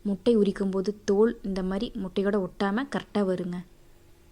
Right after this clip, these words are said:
அதுக்கு தான் நம்ம கல்லுப்பு சேர்க்குறோம்.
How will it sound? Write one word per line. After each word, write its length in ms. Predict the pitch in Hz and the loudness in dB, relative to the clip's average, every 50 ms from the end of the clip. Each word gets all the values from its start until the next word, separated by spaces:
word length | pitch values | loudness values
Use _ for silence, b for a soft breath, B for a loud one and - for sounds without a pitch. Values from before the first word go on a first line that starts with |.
| - - - - - - - - - - - - - - - - - - - | -20 -20 -20 -20 -20 -20 -20 -20 -20 -20 -20 -20 -20 -20 -20 -20 -20 -18 -12
அதுக்கு 240 | - 185 185 180 180 | -8 -6 -6 -4 -2
தான் 180 | 180 208 220 233 | 0 0 2 2
நம்ம 140 | 214 196 | 0 -2
கல்லுப்பு 360 | 180 - 185 185 185 180 - 180 - | -2 -2 -2 -2 -2 -2 -4 -8 -8
சேர்க்குறோம். 380 | 190 180 180 - 180 185 - | -8 -8 -8 -8 -10 -12 -12